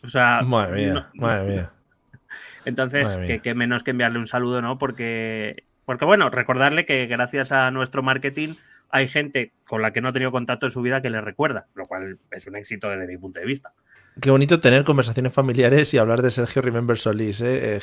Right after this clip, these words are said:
Speaker 2: que precioso, precioso.
Speaker 1: De que se puede hablar mejor,
Speaker 2: N-,
Speaker 1: digo yo.
Speaker 2: nuestro infiltrado en el extranjero, sí.
Speaker 1: Efectivamente.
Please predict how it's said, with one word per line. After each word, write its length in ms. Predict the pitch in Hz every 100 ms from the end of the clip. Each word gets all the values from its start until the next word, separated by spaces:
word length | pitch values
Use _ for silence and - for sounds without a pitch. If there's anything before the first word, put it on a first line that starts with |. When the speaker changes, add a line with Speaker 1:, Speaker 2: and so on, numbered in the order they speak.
| -
Speaker 2:
que 340 | 104 98 98
precioso, 580 | - 92 92 92 - - _ _
precioso. 220 | - -
Speaker 1:
De 60 | 110
que 320 | - 113 107
se 100 | 104
puede 160 | 107 110
hablar 520 | 104 104 101 98 98 107 -
mejor, 420 | 110 101 - 101 _ -
Speaker 2:
N-, 100 | 131
Speaker 1:
digo 200 | 113 104
yo. 40 | 120
Speaker 2:
nuestro 220 | 120 120
infiltrado 440 | 113 113 104 123
en 80 | 123
el 80 | 117
extranjero, 600 | 110 110 98 - 101 -
sí. 260 | - - 110
Speaker 1:
Efectivamente. 540 | - 98 101 92 85